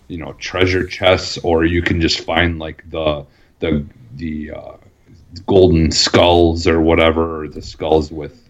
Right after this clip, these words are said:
rubies in 'em or whatever, just laying around on islands now.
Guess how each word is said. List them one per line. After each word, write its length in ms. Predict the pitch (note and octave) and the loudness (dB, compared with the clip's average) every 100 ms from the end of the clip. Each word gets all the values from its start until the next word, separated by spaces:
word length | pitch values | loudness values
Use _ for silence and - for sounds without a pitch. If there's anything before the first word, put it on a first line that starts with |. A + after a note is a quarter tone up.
| _ | _
rubies 560 | D#2+ F#2 F2+ F#2 E2+ E2+ | -2 2 4 4 4 0
in 200 | E2+ E2+ | -6 -6
'em 220 | E2 E2+ E2 | -10 -10 -12
or 120 | E2 | -8
whatever, 440 | E2 E2+ E2+ F2 | -4 -4 -4 -4
just 380 | E2 F2 - - | -4 -6 -6 -6
laying 380 | F2 F2 F2 E2 | -6 -4 -4 -4
around 420 | D#2+ E2 E2 D#2+ | -6 -4 -4 -4
on 120 | D#2 D#2+ | -6 -6
islands 640 | E2+ E2 D#2 D2 D2 - _ _ _ | -6 -6 -8 -10 -12 -16 _ _ _
now. 380 | E2 D2 D2 | -4 -2 -4